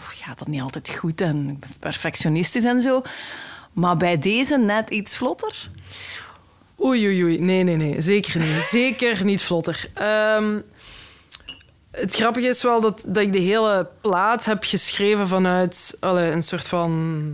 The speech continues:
Speaker 2: zoektocht naar acceptatie.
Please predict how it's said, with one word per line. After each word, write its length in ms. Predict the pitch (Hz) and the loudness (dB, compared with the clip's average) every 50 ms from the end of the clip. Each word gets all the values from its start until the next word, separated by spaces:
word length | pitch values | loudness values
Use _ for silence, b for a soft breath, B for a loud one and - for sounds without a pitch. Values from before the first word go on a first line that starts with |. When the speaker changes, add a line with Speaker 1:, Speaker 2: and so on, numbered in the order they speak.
| 147 151 156 | -8 -10 -10
Speaker 2:
zoektocht 840 | 151 - - - - 240 233 - - - - 247 226 - - - - | -8 -6 -4 -2 0 0 -2 -2 -2 0 0 0 0 -2 -4 -4 -2
naar 440 | 196 196 208 220 214 220 - - - - | -2 0 2 2 0 0 -2 -4 -4 -4
acceptatie. 1000 | - 190 - - - 202 - - - 208 - - - 233 - - - 285 277 | -4 -4 -2 -4 -4 -4 -4 -4 -2 0 0 0 -2 -2 -4 -6 -6 -6 -6